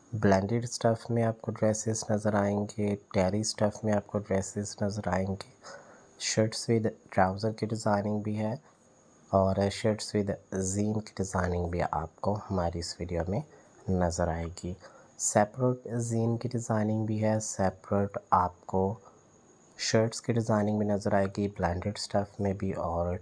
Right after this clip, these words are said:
टेरी स्टफ़ में भी। कंप्लीट पेयर में शर्ट्स with trouser की डिज़ाइनिंग में आपको साइजिंग होगी सिक्स मंथ से लेकर फ़ोर पॉइंट फ़ाइव ईयर तक की साइजिंग होगी,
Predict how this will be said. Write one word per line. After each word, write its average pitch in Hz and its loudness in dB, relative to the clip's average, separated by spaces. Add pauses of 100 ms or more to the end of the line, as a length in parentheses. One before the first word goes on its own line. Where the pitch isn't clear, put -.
टेरी 90 2
स्टफ़ - -4
में 104 0
भी। 110 -4 (680)
कंप्लीट 123 4
पेयर 123 2
में 123 2 (480)
शर्ट्स 123 -2
with 110 2 (100)
trouser 101 2
की 113 -4
डिज़ाइनिंग 107 -2
में 107 0
आपको 104 -2
साइजिंग 98 -2
होगी 104 -2
सिक्स - -4
मंथ 110 0
से 113 -4
लेकर 104 0
फ़ोर 92 2 (120)
पॉइंट 92 -2
फ़ाइव 90 -4
ईयर 101 0
तक - -6
की 120 -6
साइजिंग 110 0
होगी, 110 -4